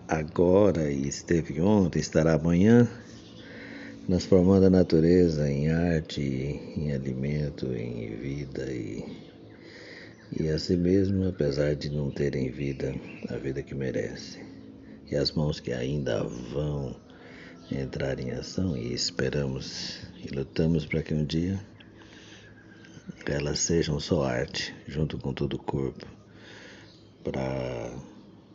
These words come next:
delirar como deliram os pintores, os poetas, os músicos, como delira a arte. Que a vida se torne arte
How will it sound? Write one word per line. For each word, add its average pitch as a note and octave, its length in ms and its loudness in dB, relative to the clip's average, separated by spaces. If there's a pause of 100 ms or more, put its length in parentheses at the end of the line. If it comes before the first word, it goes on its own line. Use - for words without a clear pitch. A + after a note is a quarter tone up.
(460)
delirar C#2 800 -2 (460)
como C#2 220 -2
deliram C2 420 -2
os - 100 -2
pintores, - 1120 -6 (1120)
os - 140 -12
poetas, - 1900 -4 (960)
os D2 320 -2
músicos, C#2 960 -6
como D#2+ 260 -2
delira C2 460 -2
a - 120 -10
arte. - 460 -12 (1800)
Que D2 120 2
a B1 80 0
vida C2+ 360 -4
se - 160 -4
torne A#1 360 -4
arte - 680 -8